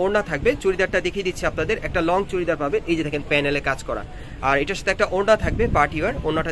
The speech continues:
দেখিয়ে দিচ্ছি। বিশেষ করে যারা ঈদ কালেকশনে পাকিস্তানি পার্টি ওয়্যার আপনারা আলিয়া কাট গাউন নিতে চাচ্ছেন নতুন ডিজাইনে, এই আলিয়া কাট গাউনগুলো এখন আপনারা মার্কেটে আসলে পাবেন অথবা অনলাইনে। আমি কালারগুলো দেখিয়ে দিচ্ছি, এগুলোর কালার থাকবে মোট চারটা, আমি প্রত্যেকটা কালারই দেখিয়ে দিচ্ছি। আপনারা যারা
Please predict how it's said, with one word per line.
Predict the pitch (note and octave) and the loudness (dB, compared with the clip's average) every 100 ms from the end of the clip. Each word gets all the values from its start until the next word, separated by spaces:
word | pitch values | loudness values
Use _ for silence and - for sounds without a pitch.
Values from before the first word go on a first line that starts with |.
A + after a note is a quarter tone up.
| D3 | -4
দেখিয়ে | E3 D#3 | -6 -6
দিচ্ছি। | C3 G#3+ G#3+ - - - F3 | -6 -6 -6 -10 -12 -4 -2
বিশেষ | G#3+ - | 0 2
করে | A3 G#3+ | 4 4
যারা | A3 G#3 G#3+ | 4 2 0
ঈদ | - | 2
কালেকশনে | F#3 D#3+ F3 A3 - | 2 2 0 0 2
পাকিস্তানি | F#3 A3 - G#3+ A3 F3+ | 0 0 0 2 4 4
পার্টি | F3 G#3+ | 4 4
ওয়্যার | F3+ A3 C#3+ | 0 0 -2
আপনারা | C#3+ C#3+ C#3+ D#3+ | -2 0 0 2
আলিয়া | F3 G#3 | 0 2
কাট | G#3 F#3 | 0 2
গাউন | D#3+ E3 | 2 2
নিতে | E3 F#3+ | -2 -2
চাচ্ছেন | F3 D#3+ F3 F#3 | -2 0 2 2
নতুন | G3 G#3 C#3 | 2 0 2
ডিজাইনে, | C#3+ C#3+ D3 G#3+ F#3+ | 0 4 4 4 4
এই | G3 F3+ | 4 4
আলিয়া | F#3 F#3+ | 2 0
কাট | F3+ D3+ | 0 0
গাউনগুলো | D#3 G3+ A3+ D#3 | 0 -2 -2 -4
এখন | E3+ E3+ | 0 0
আপনারা | D3 G#3+ B3+ | 0 0 0
মার্কেটে | C#3+ C#3 D3+ | 0 0 -4
আসলে | D3 E3+ D#3 | -4 -2 0
পাবেন | D3+ C#4 - - - | 2 0 -4 -8 -4
অথবা | C#3+ F3+ D#3 D3+ | -2 2 2 4
অনলাইনে। | D3+ D3 A#3 C#3+ | 4 4 4 4
আমি | D3 D3 | 2 2
কালারগুলো | E3 F3+ E3 E3 C#3+ | 2 2 2 0 -2
দেখিয়ে | C#3 B2 | -4 -6
দিচ্ছি, | - A#2+ - - - | -6 -6 -8 -8 -4
এগুলোর | D#3 G3+ G3+ F#3+ | 2 4 4 4
কালার | F3+ G3+ A3 | 4 4 2
থাকবে | G3+ G3 | 2 0
মোট | G3+ - | 0 0
চারটা, | E3 - B3 | 0 2 0
আমি | E3 D#3+ C#3+ | 0 -2 -2
প্রত্যেকটা | F3+ F#3+ F3+ F#3+ | -4 -2 -4 0
কালারই | E3 F3 G3+ F#3 | 2 2 2 2
দেখিয়ে | F#3 F3+ | 0 -2
দিচ্ছি। | - A#3+ F3 | -2 0 0
আপনারা | - F3 E3+ - - - D3+ | 2 2 2 -4 -12 -2 4
যারা | F3 | 4